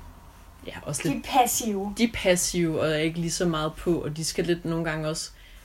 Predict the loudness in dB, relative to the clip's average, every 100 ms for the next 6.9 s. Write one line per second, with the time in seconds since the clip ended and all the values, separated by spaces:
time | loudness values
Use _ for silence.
0 | -20 4 10 12 12 8 6 6 6 6
1 | 4 2 0 2 0 2 4 4 0 -2
2 | 0 4 6 6 4 0 0 2 0 0
3 | 0 0 0 -4 -4 -4 -2 -4 -4 -4
4 | -4 -4 -4 -4 -6 -6 -8 -4 -4 -4
5 | -6 -6 -8 -14 -12 -8 -8 -12 -18 0
6 | 10 10 10 2 8 8 8 4